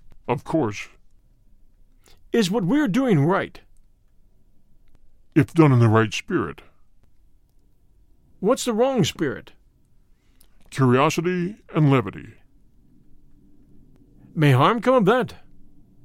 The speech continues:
Speaker 1: Very serious harm.
Speaker 2: What sort of harm?
Speaker 1: You may call up forces over which you have no control.
Speaker 2: Evil forces?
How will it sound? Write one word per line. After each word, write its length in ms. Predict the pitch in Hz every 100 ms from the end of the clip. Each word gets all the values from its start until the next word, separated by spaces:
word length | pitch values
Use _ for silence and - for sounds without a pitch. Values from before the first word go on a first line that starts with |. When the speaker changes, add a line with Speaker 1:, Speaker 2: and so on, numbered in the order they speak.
| - - - _ -
Speaker 1:
Very 300 | 117 127 110
serious 440 | - 220 165 95
harm. 420 | 95 98 67 55 - _ _ _ _ _ -
Speaker 2:
What 200 | 170 190
sort 300 | - 233 214
of 60 |
harm? 480 | 101 131 113 - - - _ _ _ _ _ _ _ _ _ _ _ _ _ -
Speaker 1:
You 160 | 98
may 220 | 110 127 156
call 320 | 160 175 175
up 100 | 120
forces 420 | 165 170 147 139
over 200 | 131 123
which 260 | 127 123 127
you 80 |
have 160 | 110 101
no 180 | 113 110
control. 800 | - 98 92 127 87 65 - - - _ - _ _ _ _ - _ - _ _ _ _ _ _ - - -
Speaker 2:
Evil 280 | 220 254 214
forces? 580 | 180 240 285 233 -